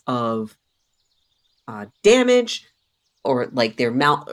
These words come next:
they were malfunctioning, or, or some, something similar? Because if they were left behind or, or whatever, or they were in the middle of maintenance for some sort of thing,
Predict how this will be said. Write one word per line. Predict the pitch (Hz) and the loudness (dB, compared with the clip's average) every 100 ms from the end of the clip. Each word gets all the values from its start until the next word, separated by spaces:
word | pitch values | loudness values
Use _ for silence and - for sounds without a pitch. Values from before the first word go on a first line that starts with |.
| 104 | -8
they | 104 131 131 | -6 -4 -2
were | 120 | -2
malfunctioning, | 135 147 156 - 156 156 - 156 151 151 147 | 0 2 0 -2 -2 -2 -2 -2 0 -2 -2
or, | - 123 123 | -4 -4 -2
or | 127 127 | -2 -2
some, | 175 170 | -2 -2
something | - 175 175 151 | -4 -6 -4 -4
similar? | - 160 170 | -2 -2 -2
Because | 160 135 147 135 - | -6 -4 -2 -2 -2
if | 151 147 | -2 0
they | 151 | 0
were | 151 | 0
left | 170 208 - | 0 0 -2
behind | 165 170 170 165 156 - | -4 -2 0 0 -2 -2
or, | 131 127 127 _ _ _ - | 0 0 -2 _ _ _ -4
or | 123 | -4
whatever, | 127 139 147 147 | 0 2 2 2
or | 135 | 0
they | 135 | 0
were | 135 135 | -2 0
in | 147 | 2
the | 147 | 2
middle | 165 160 | 2 0
of | 127 | 0
maintenance | 123 131 - 135 131 127 | 0 -2 -2 0 0 0
for | - 123 | -4 -4
some | 170 165 | -4 -4
sort | - 170 156 | -2 -2 -2
of | 147 | -4
thing, | - 208 139 127 208 | -2 2 2 2 -4